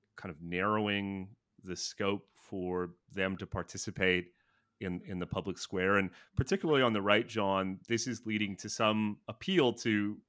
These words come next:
y-, y-, you know, what Rod Dreher, the Christian writer, called the Benedict option, the idea of, of withdrawal. And, um,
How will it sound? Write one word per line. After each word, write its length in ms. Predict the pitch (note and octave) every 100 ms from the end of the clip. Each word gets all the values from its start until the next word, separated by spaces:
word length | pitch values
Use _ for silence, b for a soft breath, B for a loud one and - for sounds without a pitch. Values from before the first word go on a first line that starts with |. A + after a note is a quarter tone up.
| - - -
y-, 120 | A#2
y-, 240 | A2+ A#2+ A#2
you 120 | A2+
know, 140 | G2
what 300 | G2 G2 G#2+ -
Rod 240 | G#2+ G#2
Dreher, 580 | F#2 G2+ G2+ G#2 G2 F#2+
the 100 | F#2
Christian 380 | - A2 - F#2+
writer, 280 | F#2+ F#2+ F#2+
called 400 | - G2+ F#2+ F2
the 80 | F#2
Benedict 400 | A#2+ A#2 G#2 F#2+
option, 460 | E2+ - - D#2+
the 120 | E2
idea 440 | F2+ F2 F#2 F#2+ F#2
of, 400 | G2 F#2 F2 - _ _ _ _ _ _
of 200 | F#2+ F#2 E2 _
withdrawal. 800 | F#2+ - G2 F#2+ F#2+ F#2 E2 - _ G2
And, 540 | F#2+ F#2 F#2 F2+ E2+ _ _ _ -
um, 380 | G2+ F#2 F2+